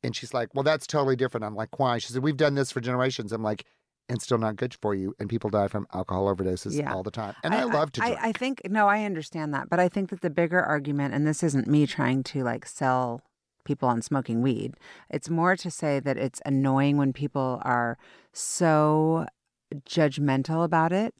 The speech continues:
Speaker 2: when you realize that people aren't getting in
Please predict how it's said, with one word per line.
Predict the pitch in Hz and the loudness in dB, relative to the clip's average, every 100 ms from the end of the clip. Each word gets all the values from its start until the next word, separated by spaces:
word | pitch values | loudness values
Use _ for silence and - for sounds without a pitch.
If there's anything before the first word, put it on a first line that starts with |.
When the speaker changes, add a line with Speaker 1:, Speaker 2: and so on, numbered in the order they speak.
| - - - | -20 -20 -2
Speaker 2:
when | 170 165 | 2 4
you | 151 | 4
realize | 156 156 156 151 151 143 | 4 4 4 4 2 -2
that | 151 143 131 131 - - - _ _ _ _ - | 0 4 4 4 0 -12 -20 _ _ _ _ -4
people | 202 - | 0 2
aren't | 214 185 | 0 0
getting | 175 160 | -2 0
in | 135 | -2